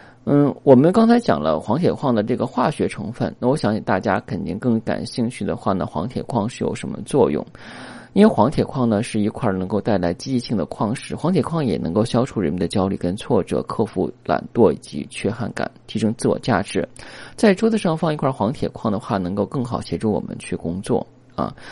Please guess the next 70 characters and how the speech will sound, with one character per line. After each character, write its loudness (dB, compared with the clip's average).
所 8
以 8
非 2
常 2
适 -2
合 4
我 6
们 -2
现 -6
在 2
居 -10
家 0
办 0
公 0
或 2
者 0
是 -6
宅 0
在 2
家 0
里 -4
学 -4
习 -8
的 -2
人 -6
啊， -8
因 0
为 0
你 -4
在 2
这 -6
个 -10
情 -10
况 0
下， -2
你 -6
不 0
能 4
跟 0
别 -2
人 0
互 0
动， 2
可 2
能 4
你 4
是 -2
一 2
个 4
天 2
性 -6
害、 -2
活 4
泼 0
爱 4
动， 2
而 2
且 -2
喜 -8
欢 -2
参 4
加 8
各 4
种 -2
社 -2
交 4
活 4
动 2
的 4
人， 0